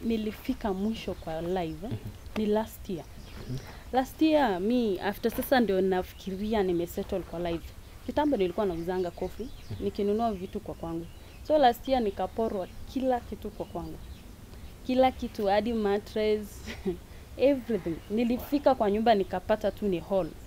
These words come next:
Speaker 2: Mhm.
Speaker 1: Ushaipata, like, mtoto hadi anakuuliza, "So, mama, kwani umeuza vitu zote?" So, ili happen like this, tunapanga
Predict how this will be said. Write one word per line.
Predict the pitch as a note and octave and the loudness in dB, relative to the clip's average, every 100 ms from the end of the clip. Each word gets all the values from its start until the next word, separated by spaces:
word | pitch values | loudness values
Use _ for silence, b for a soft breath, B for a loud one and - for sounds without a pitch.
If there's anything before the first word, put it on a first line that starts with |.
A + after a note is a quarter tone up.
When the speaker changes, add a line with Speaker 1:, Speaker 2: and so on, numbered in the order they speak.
| - - - | -14 -12 -8
Speaker 2:
Mhm. | A2 A#2+ | -8 -6
Speaker 1:
Ushaipata, | - C#4+ C4+ C4 C4 | 4 6 6 4 2
like, | A3 - A3 | 2 2 0
mtoto | G#3+ A#3+ A#3 | 0 0 2
hadi | G#3+ G#3+ | 2 2
anakuuliza, | F3 E3 F#3 F#3+ F#3+ - | 0 -2 -4 -2 -2 -4
"So, | - D#4+ C#4 - - - - - - - | 0 0 0 -8 -14 -14 -16 -16 -14 -10
mama, | A3+ A3 A#3 B3 | -8 -6 -8 -8
kwani | - C4+ | -2 0
umeuza | B3+ G3+ G3+ G#3 F#3 | 2 2 2 0 -2
vitu | E3+ - E3+ | -4 -8 -4
zote?" | F3 E3 - B B B - - | -4 -4 -4 B B B -2 2
So, | - E4 | 6 8
ili | - A#3+ A#3 | 8 4 6
happen | A#3 A#3+ A3 | 6 4 4
like | G#3 G3+ | 4 2
this, | G3 A#3+ A3+ - | 0 -2 -2 2
tunapanga | C4 B3+ B3 C#4 C4+ G#3+ E3 | 4 4 2 2 2 2 0